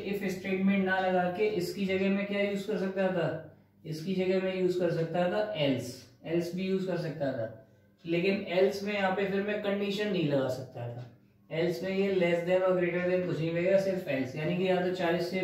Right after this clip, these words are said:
बड़े वाले, चालीस के बराबर पास, बाकी फेल। तो else में अगर यहाँ पे if कंडीशन एक बार लगा दी, उसके बाद else लगाना है, तो ऐसा भी कर सकता था, तीन कंडीशन भी दे सकता था।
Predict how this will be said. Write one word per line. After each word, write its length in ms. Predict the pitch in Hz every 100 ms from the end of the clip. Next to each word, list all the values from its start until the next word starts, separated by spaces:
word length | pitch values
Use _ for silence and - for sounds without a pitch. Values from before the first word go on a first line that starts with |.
| 160
बड़े 240 | 160 175 180
वाले, 280 | 185 196
चालीस 360 | 185 170 165 160
के 80 | 170
बराबर 340 | 165 165 -
पास, 360 | 127 165 - - - - _
बाकी 380 | 143 156 175 247 - - -
फेल। 260 | 135 113 - - - _ _ -
तो 140 | 196 160
else 280 | 147 135 131
में 120 | 123
अगर 300 | 151 180 190
यहाँ 160 | 180 185
पे 140 | 202 196 185
if 180 | 190 - 180
कंडीशन 440 | 175 180 185 180
एक 180 | 185 180
बार 120 | 190 190
लगा 220 | 190 185
दी, 160 | 208 -
उसके 300 | - - 214
बाद 140 | 214
else 240 | 208 196
लगाना 260 | 202 190 196
है, 120 | 196
तो 160 | 190 160
ऐसा 220 | 143 143
भी 60 | 139
कर 140 | 139
सकता 260 | 143 131 139
था, 80 | 135
तीन 240 | 185 185
कंडीशन 380 | 160 143 139 131
भी 100 | 127
दे 100 | 120
सकता 300 | 120 - -
था। 140 | -